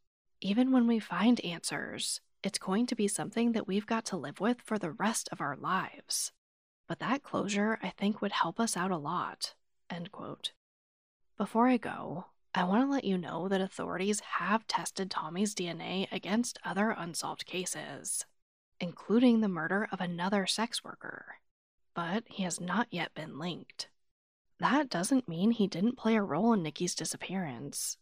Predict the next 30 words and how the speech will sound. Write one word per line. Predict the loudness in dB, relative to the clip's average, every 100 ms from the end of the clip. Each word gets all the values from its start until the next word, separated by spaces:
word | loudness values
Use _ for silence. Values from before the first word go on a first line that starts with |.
| _ _ _ _ _ _
Detectives | -8 -6 -2 4 4 4 0
and | 2 6
the | 6
McCowan | 6 2 2 4 2
family | -2 -6 -6 -6 -4
are | -2
still | 0 0 2 2
looking | 2 -2 -2 -6
for | -4 -4 0
any | 4 6 6 2
and | -2 -4 -4
all | 0 0 0
tips | -2 -2 -2 -4
regarding | -4 -4 -4 -4
Tommy | 2 2 2 -2 -12 -14 _ 0
and | 4 4
his | 2 -2
possible | -2 -4 -4 -8 -8
involvement, | -8 0 2 2 -2 -12 -8 -10 -12 _ _ _ _ _
as | -8 -4
well | 0 2
as | 2 0 -4
any | 2 4 4
other | 0 2 0
tips | 0 -2 -2 -2
you | -2
may | -4
have. | -2 2 2 2 -4 -8 -12 _ _ _ _ _ _ _ _
This | 2 4 2
case | -2 0 0